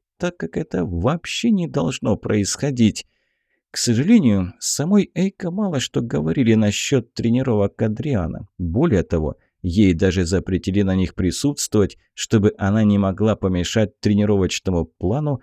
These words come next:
созданному мастерами. Да и сама Эйка понимала, что Адриан начинает активнее реагировать при ее присутствии на духовном уровне, который лишь частично был доступен самой блондинке.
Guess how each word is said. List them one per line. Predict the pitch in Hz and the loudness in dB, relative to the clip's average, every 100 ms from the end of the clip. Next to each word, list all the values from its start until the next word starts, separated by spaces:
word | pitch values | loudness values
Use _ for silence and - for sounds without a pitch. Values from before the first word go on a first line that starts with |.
| _ | _
созданному | - - - 135 92 95 98 95 95 | -8 -4 2 2 2 -4 -4 -2 0
мастерами. | 95 95 - 123 117 90 80 73 _ _ _ _ | 0 -2 -2 0 2 0 0 -4 _ _ _ _
Да | - 277 | -6 -2
и | 254 | -2
сама | - 233 156 - | 0 0 0 -2
Эйка | 170 - 95 | -2 0 -2
понимала, | - 92 87 147 127 78 - - | 0 0 0 -2 -2 -4 -6 -12
что | - - 90 | -8 -2 0
Адриан | 85 78 95 139 113 | 0 -2 -4 -2 -2
начинает | 90 - 101 92 - | -2 -2 -2 -2 -2
активнее | 95 - - 127 117 104 95 | -8 -8 0 2 4 4 2
реагировать | 92 90 85 123 117 101 - | 2 0 0 0 2 0 -2
при | 98 | -2
ее | 98 92 | 0 0
присутствии | - 92 - 139 120 - 104 | -2 -4 -2 -2 -2 -2 0
на | 98 | 0
духовном | 90 98 110 101 98 | -2 -2 0 2 0
уровне, | - 165 131 95 87 - _ - | 0 -2 0 0 -2 -6 _ -2
который | 127 123 160 151 | -2 0 -2 0
лишь | 139 - | 0 -2
частично | - 113 - 160 - 143 | -4 -4 -4 -6 -4 -2
был | 131 131 | 0 0
доступен | 123 117 - 135 120 120 101 | -2 -4 -4 -6 -2 -2 -2
самой | - 147 160 113 | -2 -4 -2 -2
блондинке. | 87 113 127 113 98 87 95 | 0 0 0 2 0 0 -2